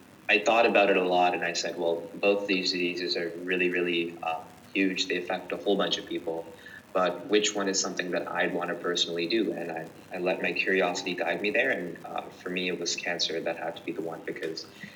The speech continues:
cancer was an extremely complex disease. I didn't know anything about it. I didn't even know why. And I don't think anyone knew why cancer was so hard to treat, right? We didn't have one specific answer. We had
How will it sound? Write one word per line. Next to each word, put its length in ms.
cancer 340
was 140
an 80
extremely 460
complex 420
disease. 300
I 120
didn't 200
know 140
anything 340
about 240
it. 120
I 80
didn't 200
even 240
know 140
why. 240
And 140
I 100
don't 180
think 240
anyone 400
knew 240
why 400
cancer 320
was 220
so 380
hard 240
to 80
treat, 440
right? 140
We 80
didn't 160
have 240
one 120
specific 460
answer. 260
We 140
had 220